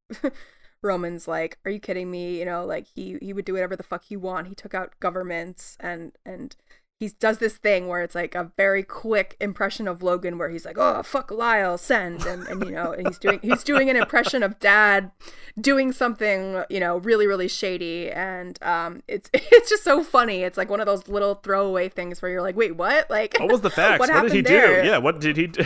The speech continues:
Speaker 1: Who, who
Speaker 2: <laughs> Was it the
Speaker 1: <laughs> who
Speaker 2: Canadian
Speaker 1: was Li-,
Speaker 2: government he
Speaker 1: who,
Speaker 2: destroyed? What did he do?
Speaker 1: who was, who was Lyle? Yeah, and then it's like, you know, um, Shiv's like, "He ended wars," and he's like, "He, yeah, he ended wars that he started," you know?
Speaker 2: <laughs>
Speaker 1: Um, just, just interesting how,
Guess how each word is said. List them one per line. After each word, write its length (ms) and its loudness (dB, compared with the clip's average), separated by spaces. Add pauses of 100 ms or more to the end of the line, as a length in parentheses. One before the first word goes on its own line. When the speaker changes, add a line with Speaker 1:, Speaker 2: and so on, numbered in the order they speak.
(120)
Speaker 1:
Who, 180 4
who 240 2
Speaker 2:
<laughs> 60 -20
Was 100 0
it 80 -2
the 80 2
Speaker 1:
<laughs> 60 -4
who 80 4
Speaker 2:
Canadian 420 4
Speaker 1:
was 120 4
Li-, 40 4
Speaker 2:
government 260 4
he 60 -2
Speaker 1:
who, 60 0
Speaker 2:
destroyed? 420 0
What 120 -6
did 100 -6
he 80 -6
do? 120 -10
Speaker 1:
who 120 4
was, 320 -2
who 100 0
was 220 -2
Lyle? 520 4
Yeah, 360 2
and 120 -2
then 160 -2
it's 200 -8
like, 180 -6
you 100 -4
know, 300 -2 (400)
um, 520 -2 (280)
Shiv's 360 -4
like, 140 -8
"He 180 -2
ended 340 0
wars," 680 -2
and 300 -10
he's 200 -14
like, 200 -10
"He, 140 -12
yeah, 260 -4
he 180 -10
ended 220 -10
wars 320 -8
that 160 -14
he 80 -16
started," 580 -2
you 100 -2
know? 260 -4
Speaker 2:
<laughs> 60 -14 (260)
Speaker 1:
Um, 260 -2
just, 240 -6
just 260 -6
interesting 560 -2
how, 240 -2